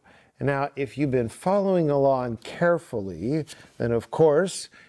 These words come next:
you know that you can download the notes from the daily program that we're discussing today,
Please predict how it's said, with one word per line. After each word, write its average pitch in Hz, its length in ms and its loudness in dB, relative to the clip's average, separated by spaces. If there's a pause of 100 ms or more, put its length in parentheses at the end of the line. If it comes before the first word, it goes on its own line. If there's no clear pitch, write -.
you 131 140 -2
know 127 180 0
that 127 80 0
you 117 160 -4
can 107 240 -4
download 143 720 -2 (300)
the 135 380 2
notes 147 440 -2
from 127 220 -6
the 120 80 -2
daily 123 300 2
program 123 640 -2
that 110 180 -2
we're 101 140 -4
discussing 120 640 -4
today, 101 380 -6